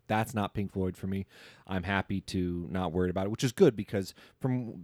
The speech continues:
my inclination of looking a little bit into the history, it seems like the insane amount of money that this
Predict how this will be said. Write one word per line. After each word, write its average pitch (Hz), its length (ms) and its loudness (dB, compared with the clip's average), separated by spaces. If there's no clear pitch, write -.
my 123 640 2
inclination 110 800 0
of 87 240 -4
looking 98 460 -2
a 92 60 -2
little 92 200 -2
bit 90 120 0
into 92 120 -2
the 85 100 -2
history, 87 280 -2
it - 80 -10
seems 90 240 -4
like 87 220 -4
the 98 380 -2
insane 98 440 4
amount 90 240 4
of 82 80 -6
money 87 220 0
that 82 160 -2
this 92 220 -2